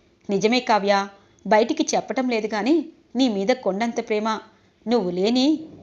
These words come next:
పని చేయాలన్నా కష్టంగా ఉంది. ఆఫీస్కి వెళ్ళి వచ్చి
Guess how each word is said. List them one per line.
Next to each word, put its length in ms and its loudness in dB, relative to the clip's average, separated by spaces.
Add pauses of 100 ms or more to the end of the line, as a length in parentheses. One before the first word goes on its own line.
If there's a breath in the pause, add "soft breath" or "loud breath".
(260)
పని 180 6
చేయాలన్నా 520 0
కష్టంగా 520 -2
ఉంది. 440 -2 (380)
ఆఫీస్కి 480 -2
వెళ్ళి 200 2
వచ్చి 500 0